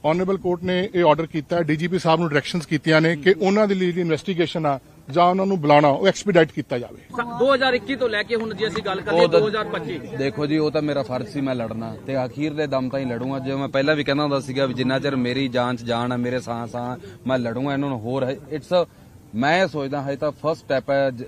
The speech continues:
Speaker 3: ਜਸਟਿਸ ਦਾ, ਹਜੇ ਜਸਟਿਸ ਹੋਣ ਵਾਲਾ ਪਿਆ, ਹਜੇ ਹੋਇਆ ਨਹੀਂ ਚੱਜ ਨਾਲ।
Speaker 2: ਠੀਕ ਹੈ। ਹਾਂਜੀ।
Speaker 1: ਫੈਸਲਾ ਸੈਟੀਸਫੈਕਟਰੀ ਹੈ। ਲਾਈਫ ਇੰਪ੍ਰਿਜ਼ਨਮੈਂਟ ਸੁਣਾਈ ਗਈ ਹੈ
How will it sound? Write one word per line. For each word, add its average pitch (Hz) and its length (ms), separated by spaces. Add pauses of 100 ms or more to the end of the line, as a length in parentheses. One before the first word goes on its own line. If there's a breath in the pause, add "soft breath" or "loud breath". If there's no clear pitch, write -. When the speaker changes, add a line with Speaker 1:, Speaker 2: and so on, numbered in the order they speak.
(160)
Speaker 3:
ਜਸਟਿਸ 123 360
ਦਾ, 135 220
ਹਜੇ 135 140
ਜਸਟਿਸ 131 340
ਹੋਣ 123 220
ਵਾਲਾ 127 180
ਪਿਆ, 135 200
ਹਜੇ 131 100
ਹੋਇਆ 107 240
ਨਹੀਂ 95 160
ਚੱਜ 98 180
ਨਾਲ। 90 180 (360)
Speaker 2:
ਠੀਕ 277 140
ਹੈ। 285 100 (460)
ਹਾਂਜੀ। 131 180 (280)
Speaker 1:
ਫੈਸਲਾ 165 520 (320)
ਸੈਟੀਸਫੈਕਟਰੀ 160 600
ਹੈ। 165 160 (400)
ਲਾਈਫ 160 380
ਇੰਪ੍ਰਿਜ਼ਨਮੈਂਟ 175 840
ਸੁਣਾਈ 170 360
ਗਈ 165 240
ਹੈ 180 220